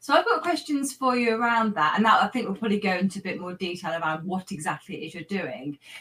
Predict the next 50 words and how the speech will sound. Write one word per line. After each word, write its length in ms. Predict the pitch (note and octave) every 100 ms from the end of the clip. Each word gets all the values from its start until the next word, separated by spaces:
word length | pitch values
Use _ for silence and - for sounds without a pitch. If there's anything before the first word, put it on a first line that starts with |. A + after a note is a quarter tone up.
| - F#3+
Um, 280 | G#3+ G#3 G3+
but 160 | C4+
this 180 | E4+ F#4+
show 220 | - D#4+
forms 400 | D4+ C#4 B3+ B3+
part 300 | - A#3 A3
of 80 | G#3
our 180 | G#3+ G#3
Recruitment 420 | G#3 A#3+ G#3+ G3
Startup 500 | - G#3 G3+ G3+ F#3
Series. 760 | - D3+ C#3 B2 F#2 F#2+ C#3 - - _
Now, 360 | A3 A#3 A#3 - _
I 100 | B3+
guess 240 | C#4+ D#4
if 140 | F4 D4
you 160 | D4
were 100 | C4+
just 320 | - B3+ B3+ -
starting 560 | C4+ B3 B3+ B3+ A3
your 160 | G3 E3+
recruitment 480 | E3+ F3 - D#3 D3
agency, 840 | D3 D3 C#3+ - - C3+ G3 A#3+ - _
part 300 | A#3+ A3 G#3+
of 100 | G#3
that 260 | G3+ - -
could 280 | - G3+ -
be 200 | F#3 E3+
looking 400 | E3+ E3+ F3+ D#3
at 200 | D#3 -
contract 440 | E3+ D3 - -
business 320 | E3 D#3+ D3
in 80 | D#3
the 60 | D#3
U 120 | D#3
S 180 | D3 -
A. 320 | D#3+ C#3+ D3 - - _ G#3+
But 140 | G#3
what 200 | D4+ E4
we're 140 | E4+
talking 320 | D#4+ D#4+ D4 B3+
about 180 | A#3+
now, 180 | A#3+ A3+
David, 400 | G#3 F3 E3+ F3+
could 180 | - G3+
be 240 | A#3+ A3
equally 280 | B3 - B3+
relevant 420 | A#3 A3+ G#3+ G#3 -
for 160 | -
someone 360 | G3+ G#3+ G#3 G#3
who's 400 | G#3 G3+ G3+